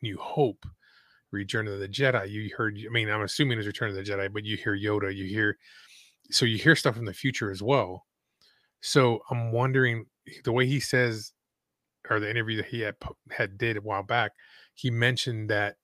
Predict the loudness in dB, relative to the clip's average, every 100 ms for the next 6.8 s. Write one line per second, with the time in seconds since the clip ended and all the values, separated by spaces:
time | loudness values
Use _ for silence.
0 | _ -4 -4 -6 -10 -10 -6 -6 -6 -6
1 | -8 -6 -6 -6 -12 _ -16 -8 -8 4
2 | 6 6 4 -6 -6 -2 -2 -4 -12 -14
3 | _ _ _ -20 _ _ _ _ -6 0
4 | 4 6 4 -4 -14 _ _ _ _ _
5 | _ _ -8 0 2 4 2 2 0 0
6 | -2 -2 -8 _ -2 0 0 -2